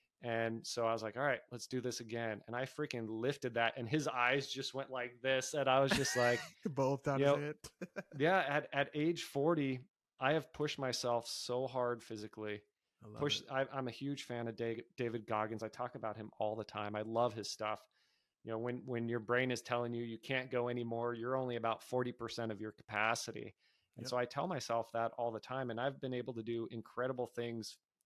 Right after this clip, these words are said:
Speaker 1: physically at age forty that there's no way in heck I would have been able to do that when I was twenty years old, when I was twenty-five years old,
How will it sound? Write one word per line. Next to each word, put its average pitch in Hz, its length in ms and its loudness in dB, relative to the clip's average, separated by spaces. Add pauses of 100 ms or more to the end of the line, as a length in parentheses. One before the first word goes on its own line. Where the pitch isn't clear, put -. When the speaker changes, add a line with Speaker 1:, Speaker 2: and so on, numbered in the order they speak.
(140)
Speaker 1:
physically 143 560 0
at 117 160 -2 (100)
age 135 240 -4
forty 127 560 -2 (500)
that 127 140 -6
there's 170 240 2
no 156 160 2
way 151 200 2
in 143 60 -2
heck 160 260 -4
I 131 40 2
would 131 160 0
have 117 80 -6
been 123 140 0
able 123 180 -2
to 120 80 -4
do 120 200 0
that 123 200 4 (320)
when 120 140 -2
I 120 100 6
was 117 220 -2 (480)
twenty 147 260 8
years 113 300 2
old, 107 260 2
when 120 160 0
I 117 80 2
was 117 220 -4
twenty-five 117 640 2
years 110 240 -2
old, 107 260 -2